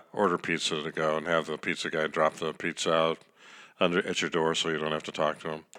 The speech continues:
Give him a tip. Uh, s-, lay the cash out there. Order through Grubhub, uh, who my stepson and stepdaughter work for. So I wish it was brought to you by Grubhub, but I'll put in a plug for those guys.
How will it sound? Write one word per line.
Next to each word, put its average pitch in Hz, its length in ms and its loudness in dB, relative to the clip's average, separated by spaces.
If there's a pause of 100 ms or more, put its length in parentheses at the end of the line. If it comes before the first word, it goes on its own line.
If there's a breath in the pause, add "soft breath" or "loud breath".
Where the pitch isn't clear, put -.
(260 loud breath)
Give 87 120 2
him 82 40 -2
a 80 40 0
tip. - 440 8 (800 soft breath)
Uh, 87 480 6 (160)
s-, - 380 -12
lay 92 120 6
the 85 80 0
cash 95 360 6
out 90 180 8
there. 87 480 4
Order 95 240 4
through 85 280 0
Grubhub, 101 840 8 (1200 loud breath)
uh, 82 420 8
who 92 280 4
my 85 380 4 (360)
stepson 85 520 4
and 82 100 0
stepdaughter 85 480 4
work 85 200 2
for. 92 420 2 (440 soft breath)
So - 200 2
I 87 100 10
wish 113 380 4
it 90 100 4
was 82 140 -4
brought 87 300 4
to 92 100 -2
you 85 100 0
by 82 180 2
Grubhub, 90 460 4
but 113 100 2
I'll 139 100 6
put 110 160 4
in 87 100 6
a 80 60 2
plug 82 240 4
for 85 100 -2
those 80 240 0
guys. 85 460 4